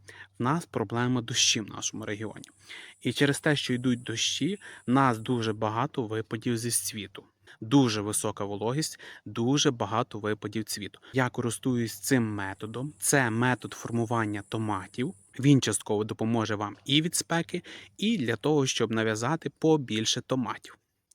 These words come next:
Але такий метод підійде для високорослих томатів або середньорослих томатів. І якщо ви, е, томати інтенсивно підживлюєте,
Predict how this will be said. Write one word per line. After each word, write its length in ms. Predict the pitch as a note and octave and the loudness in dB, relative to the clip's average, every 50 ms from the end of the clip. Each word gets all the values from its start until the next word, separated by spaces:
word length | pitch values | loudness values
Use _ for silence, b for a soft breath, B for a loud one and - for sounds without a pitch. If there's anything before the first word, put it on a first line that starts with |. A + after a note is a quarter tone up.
| _ | _
Але 380 | - C3+ D3 F3 G#3 A3 G#3+ G3 | 0 2 4 4 4 2 2 0
такий 380 | - - C3+ - - C#3+ C#3 B2 | 2 0 0 0 4 2 4 4
метод 460 | A#2+ A#2+ B2 A#2 A2 - - G2+ - - | 4 2 2 2 0 0 -4 -10 -10 -6
підійде 560 | - B2+ A#2+ B2 C3 C3+ B2+ A#2+ A2 G#2 G2+ B B B B B B B B B - | -6 -2 2 4 4 4 4 2 0 0 -2 B B B B B B B B B 0
для 400 | C3 B2+ C#3 B2+ A2 G#2+ A2+ - - | 4 4 4 4 4 0 -2 0 2
високорослих 880 | C#3 D3 - - C#3 - - A#2 G#2+ G2 G2 G2 - - A#2+ A#2 - | 4 4 4 4 0 -2 -2 -2 -2 -2 -6 -8 -8 -6 -6 -8 -8
томатів 720 | - - C3 B2+ B2+ B2+ C3 C3+ C3+ - - D3 D3 E3 - B B B B B B B B | -4 -2 2 2 2 4 4 2 0 0 0 0 0 0 -2 B B B B B B B B
або 300 | - C3+ B2+ B2 C3 B2+ | 2 4 4 6 4 2
середньорослих 960 | - - D3 A#2+ A2+ G#2 G#2 G#2 G#2+ A2 A2 A2+ A#2+ B2 B2+ - - C#3+ - | 6 6 6 6 6 4 2 0 0 0 0 2 2 0 0 0 -4 -6 -6
томатів. 580 | - - D3 D3 D3 D3+ D#3 D#3 _ - C4 - _ _ b b b - | -4 -2 -2 0 2 2 0 0 _ -8 -20 -20 _ _ b b b 2
І 120 | D#3 D3+ | 6 6
якщо 960 | F#3 A3+ G#3+ D3 B2+ A#2 - - - - - - D3 C3 A#2 G#2+ A2 A2 A2+ | 6 6 4 2 0 0 0 -2 -2 -2 2 4 4 4 4 2 -2 -4 -2
ви, 300 | A#2+ B2+ B2+ A2+ G#2 G2+ - B B B B B B B B - | 0 0 0 0 0 -2 -6 B B B B B B B B -4
е, 180 | A#2 A2+ A2 G#2+ | -2 -2 -2 0
томати 480 | - C3 B2+ B2+ A#2 A2 G2+ - G#2 | 2 4 4 4 4 2 0 -2 -2
інтенсивно 580 | A2 B2 A#2+ - C3 - - D3 B2 A2 G#2 G2+ | -2 -2 -2 -2 -4 -2 -2 -2 -2 -4 -6 -6
підживлюєте, 800 | - A#2 A2+ A2+ G#2+ - G#2+ G#2 G2 G2+ G#2+ A2+ A2 - C3 | -6 -4 -2 -2 -2 -2 -2 -4 -4 -4 -6 -6 -6 -8 -10